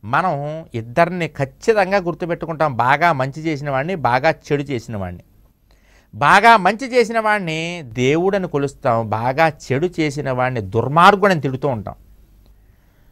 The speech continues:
అలాగని చెప్పేసి మనం రావణాసురుడు దుర్మార్గుడు అనడానికి కూడా లేదు. మనం అనుకోవచ్చు దుర్మార్గుడని. మీరు తమిళనాడు, శ్రీలంక ప్రాంతానికి కనుక ఆ ధనుష్కోటి వైపు వెళ్తే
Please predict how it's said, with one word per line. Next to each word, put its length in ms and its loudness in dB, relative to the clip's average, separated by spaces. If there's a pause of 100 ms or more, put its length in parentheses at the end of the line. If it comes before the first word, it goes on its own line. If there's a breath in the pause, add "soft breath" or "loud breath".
(160)
అలాగని 440 4
చెప్పేసి 720 0
మనం 360 0
రావణాసురుడు 680 2
దుర్మార్గుడు 680 2
అనడానికి 400 -2
కూడా 240 -2
లేదు. 260 -4
మనం 360 2
అనుకోవచ్చు 580 2
దుర్మార్గుడని. 640 0
మీరు 200 -6
తమిళనాడు, 680 0
శ్రీలంక 400 -4
ప్రాంతానికి 640 -2
కనుక 200 -2
ఆ 80 4
ధనుష్కోటి 440 -4
వైపు 180 -4
వెళ్తే 300 0